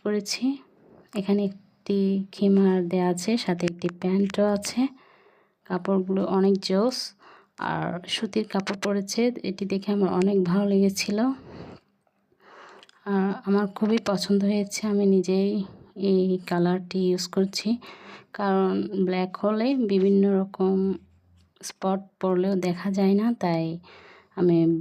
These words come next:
ব্ল্যাকটাই সিলেক্ট করেছি। হোয়াইটের মধ্যে পরলে কিন্তু যে কোনো দাগ স্পষ্টভাবে বোঝা যায়, তাই আমি খিমারের মধ্যে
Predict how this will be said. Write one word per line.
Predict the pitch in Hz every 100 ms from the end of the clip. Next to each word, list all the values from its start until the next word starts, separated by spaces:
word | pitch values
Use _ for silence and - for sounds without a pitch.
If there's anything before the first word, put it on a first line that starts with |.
| 175 -
ব্ল্যাকটাই | 180 180 - 185 185 185 190
সিলেক্ট | 190 180 175 175
করেছি। | 190 196 185 - 240 247 - - - - - - -
হোয়াইটের | - 196 185 202
মধ্যে | 202 196 196
পরলে | 196 190 185 185
কিন্তু | 185 190 190 240 240 - - - - _ _ _ -
যে | 180 190
কোনো | 185 190 190 180 190 175 - 185
দাগ | 190 180 180 - _ _ _ _ -
স্পষ্টভাবে | - - 185 - - 196 185 190 180
বোঝা | 175 180
যায়, | 185 208
তাই | 196 180 175
আমি | 170 170 175
খিমারের | 175 190 185 196 190
মধ্যে | 185 180 170